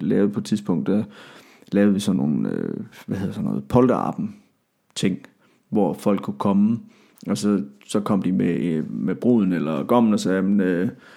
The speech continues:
senere i aften, så skal de så, øh, lave stand-up for os omkring, øh, det at blive gift," eller sådan noget.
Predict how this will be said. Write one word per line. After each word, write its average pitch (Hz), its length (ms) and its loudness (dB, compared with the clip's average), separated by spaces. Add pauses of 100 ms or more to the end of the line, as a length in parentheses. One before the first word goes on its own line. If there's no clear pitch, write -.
(540)
senere 127 460 4
i - 20 4
aften, 98 360 0
så 110 140 0
skal 101 200 -4
de 101 100 0
så, 98 340 0
øh, 57 260 -4 (220)
lave 90 240 0
stand-up 98 420 0
for 82 100 -2
os - 380 -4
omkring, - 520 -6
øh, 50 160 -8 (340)
det 92 80 0
at - 80 -4
blive 85 140 -6
gift," - 280 -6
eller - 140 -8
sådan - 240 -14
noget. - 160 -10